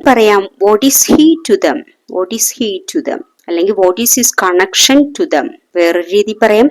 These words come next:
how is he related to them? How is he related to them? ഇനിയും പറയാം, who is he in their lives? Who is he in their lives? വേറെ ഒരു നല്ല രീതിയുണ്ട്,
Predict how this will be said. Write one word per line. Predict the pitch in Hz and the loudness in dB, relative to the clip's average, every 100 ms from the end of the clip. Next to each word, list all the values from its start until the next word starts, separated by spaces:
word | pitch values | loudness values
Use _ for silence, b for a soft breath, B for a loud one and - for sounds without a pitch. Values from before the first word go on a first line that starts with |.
| - | 2
how | 208 202 | 0 0
is | 240 - | -2 0
he | 277 262 | 0 0
related | 214 190 202 247 247 - | 2 0 2 0 -2 -2
to | 247 - _ 156 | -6 -6 _ -6
them? | 147 139 139 _ _ - | -4 -6 -12 _ _ -6
How | 175 208 | -4 -4
is | - - | -6 -4
he | 240 262 | -2 0
related | 175 165 165 214 202 - | 0 -2 -2 -4 -4 -4
to | 339 - _ 277 | -6 -6 _ -6
them? | - - - _ _ | -6 -6 -16 _ _
ഇനിയും | 202 202 240 330 - - | 0 2 4 4 0 -4
പറയാം, | 214 185 196 262 - | -2 0 -2 -4 -6
who | 208 196 196 | -4 -4 -2
is | 269 - - | -4 -4 -2
he | 254 247 294 233 | 0 0 -2 -4
in | 226 226 | -4 0
their | 175 170 165 180 | 0 0 -4 -6
lives? | 196 147 - - - - | -6 -4 -4 -2 -2 -4
Who | 180 196 | -4 0
is | 269 - - | -2 -2 2
he | 311 370 190 - 226 | 2 2 -2 -4 -2
in | 220 175 | 0 0
their | 147 139 156 | 0 -2 -4
lives? | 170 - - - - 175 | -6 -6 -4 -2 -2 0
വേറെ | 180 226 | 0 0
ഒരു | 214 220 | 0 -4
നല്ല | 208 208 | -4 -2
രീതിയുണ്ട്, | 214 208 180 - | -2 0 2 2